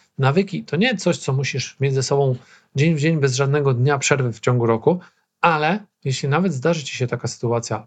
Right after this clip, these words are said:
raz, to wiesz, że już nazajutrz, już kolejnego dnia powinieneś wrócić do tego ustalonego planu i pilnować się, ponieważ bardzo łatwo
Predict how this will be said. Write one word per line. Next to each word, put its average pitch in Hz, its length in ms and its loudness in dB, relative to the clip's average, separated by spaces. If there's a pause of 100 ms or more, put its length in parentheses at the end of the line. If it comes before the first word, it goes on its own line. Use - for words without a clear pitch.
raz, 147 420 0 (260)
to 135 120 -6
wiesz, 170 260 2
że 147 400 -2
już 180 260 2
nazajutrz, 147 540 0
już 170 160 -2
kolejnego 165 420 2
dnia 143 240 2 (220)
powinieneś 156 480 2
wrócić 143 380 0
do 123 120 -2
tego 123 200 0
ustalonego 123 540 2
planu 139 360 2 (260)
i 151 120 -4
pilnować 147 460 2
się, - 140 -8
ponieważ 143 420 0 (360)
bardzo 160 280 2
łatwo 151 440 0